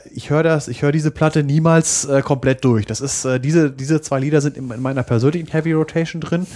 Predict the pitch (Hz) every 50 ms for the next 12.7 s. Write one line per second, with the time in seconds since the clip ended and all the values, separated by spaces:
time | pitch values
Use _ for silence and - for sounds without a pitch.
0 | - - - - 151 151 139 - - 113 127 147 151 135 127 135 - 131 147 160
1 | 165 151 156 156 147 139 143 143 - 120 117 107 110 113 131 151 151 147 151 160
2 | - - - - 170 170 170 175 180 175 - _ - - - - - - - -
3 | 131 131 131 131 - 131 127 120 - 139 139 143 151 165 - 147 143 139 139 135
4 | 131 143 139 143 139 139 135 131 143 156 - 139 117 127 135 160 156 147 - 147
5 | - - - 147 143 147 - - 147 143 135 131 127 123 117 117 - 120 - -
6 | 127 - 131 123 113 - - - 143 - - - - 143 143 151 147 135 - 120
7 | 117 113 107 107 101 - - 113 120 139 135 - - 151 143 139 139 143 143 -
8 | - - 156 151 151 143 - - - - - - - 113 - 135 131 - - -
9 | - - 123 120 120 120 123 123 117 117 120 120 131 123 - 120 127 - 131 113
10 | 110 120 123 127 131 123 123 123 117 113 - 127 127 120 117 120 117 117 113 113
11 | 113 113 113 110 - 120 110 - - 120 113 113 113 110 120 123 123 123 120 117
12 | 117 117 113 113 110 110 113 113 113 110 110 110 107